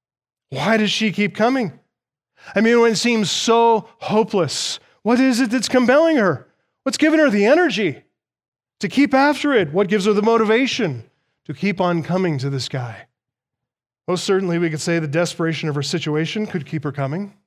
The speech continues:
That could fuel her for a while anyway. But listen, if she's not motivated deep down inside by a basic sense of righteousness of her cause, listen, she, she would have given this up long ago.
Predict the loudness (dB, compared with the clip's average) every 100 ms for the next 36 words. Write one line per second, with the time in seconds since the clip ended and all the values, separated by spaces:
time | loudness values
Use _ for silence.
0 | -6 -4 -4 -2 0 0 0 -2 0 0
1 | 2 2 2 2 2 0 0 0 -2 -8
2 | _ _ _ -2 2 2 0 -2 0 0
3 | 2 2 4 2 2 2 0 -2 -2 -4
4 | 0 2 2 2 -2 -2 2 4 2 2
5 | 2 2 -2 -6 -6 -6 0 2 2 2
6 | -2 -2 0 2 2 2 2 0 4 4
7 | 2 -2 0 0 0 0 0 2 0 0
8 | 2 4 4 2 -2 -10 _ _ _ _
9 | _ _ _ _ _ _ _ -4 -2 -2
10 | -2 -2 -2 -2 -2 -2 -2 -4 -4 -2
11 | -4 -2 -4 -4 -6 -6 -8